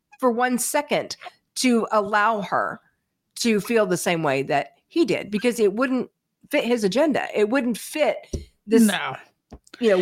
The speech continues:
Speaker 1: way that
Speaker 2: He's
Speaker 1: he's trying to move through
Speaker 2: trying,
Speaker 1: this.
Speaker 2: yeah, he's trying to paint a picture of
Speaker 1: Mm-hmm.
Speaker 2: there being a, you know, discontent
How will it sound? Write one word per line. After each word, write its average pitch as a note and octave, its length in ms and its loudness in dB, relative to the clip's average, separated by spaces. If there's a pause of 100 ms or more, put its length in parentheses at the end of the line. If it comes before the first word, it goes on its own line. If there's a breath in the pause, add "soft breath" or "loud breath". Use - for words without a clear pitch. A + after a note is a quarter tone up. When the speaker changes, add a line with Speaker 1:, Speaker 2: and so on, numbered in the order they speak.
Speaker 1:
way B3 200 4
that B3 60 4
Speaker 2:
He's D4 180 6
Speaker 1:
he's A#3 200 0
trying A3+ 220 2
to B3 160 6 (100)
move G#3+ 280 4
through F#3+ 80 4 (120)
Speaker 2:
trying, - 20 0
Speaker 1:
this. G#3+ 400 0
Speaker 2:
yeah, A3+ 460 -2
he's G#3 240 0
trying D4 380 0
to G#3 60 -2
paint G3 440 0
a G3 100 0
picture F#3 580 -2 (840 soft breath)
of G#3 120 2
Speaker 1:
Mm-hmm. F#3+ 60 4
Speaker 2:
there A3+ 200 4
being F#3 840 4 (280)
a, G#3 140 0
you F#3 800 2
know, F3 320 2
discontent E3+ 1120 0